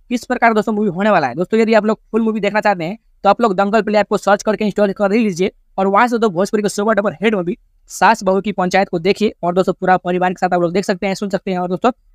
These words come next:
आनंद ले सकते हैं। तो जिंदा हो अभी ये किरनी रीना रानी का ही है, मतलब यानी बहू का ही है। तो इनके सासू को मतलब काफी मतलब दुख तकलीफ होते हैं और दोस्तों गलती का एहसास होते हैं और फिर भी लास्ट में दोस्तों रीना रानी का मृत्यु हो जाते हैं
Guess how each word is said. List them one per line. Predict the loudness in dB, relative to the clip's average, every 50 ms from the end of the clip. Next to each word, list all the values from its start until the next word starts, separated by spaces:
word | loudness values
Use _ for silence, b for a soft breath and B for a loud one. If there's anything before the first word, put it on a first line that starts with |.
| _ _ _ -2
आनंद | 0 2 2 4
ले | 4 2
सकते | 2 0 -2 -2 -6
हैं। | -8 -8 -8
तो | -10 -4
जिंदा | -4 -2 2 4 4 4
हो | 4 2 -2 -4 -4 -4
अभी | -2 -2 0 0
ये | 0 0
किरनी | 0 -2 -2 -2 0 0 -2 -2 -6 _ _ _ _ -4
रीना | -2 0 0 2
रानी | 2 2 2 0 2
का | 2 2
ही | 2 2 0
है, | -2 -2 -4 -6
मतलब | -4 0 0 2 2
यानी | 2 0 -2 -2 -2
बहू | -2 -2 0 0 0
का | 2 2
ही | 2 2 0
है। | -2 -4 -6 -6 -10 _ _ _ _ _ _ _ 0
तो | 0 2
इनके | 2 0 2 0 2
सासू | 2 2 2 2 0 -2
को | 0 -2
मतलब | -2 0 0 -2 0
काफी | 0 -2 -2 -2 -4
मतलब | -4 -2 0 0 -2 -2 _ _ _ _ _ _ _ _ -2
दुख | 0 0 0 0 0
तकलीफ | -2 0 2 2 0 0 0
होते | -2 0 0
हैं | 0 0 0 -2 -6 _ -2
और | 0 0 2
दोस्तों | 0 -2 0 0 -2 -2 -2 -6 -10 _ _ -8 0
गलती | 2 2 2 2 -2 -2
का | 0 0
एहसास | 0 0 2 2 2 4 2
होते | 0 -2 -2 -4
हैं | -4 -4 -6 -8 -10 _ _ _ _
और | -2 -2
फिर | 2 2 2 2 2
भी | 0 0 0 2
लास्ट | 4 4 4 4 4 0
में | -2 -2
दोस्तों | -2 0 0 0
रीना | 0 0 0 0
रानी | 2 2 0 0
का | 0 0 0
मृत्यु | 0 -2 -2 -2 0 4
हो | 4
जाते | 4 4 2 -2
हैं | -4 -6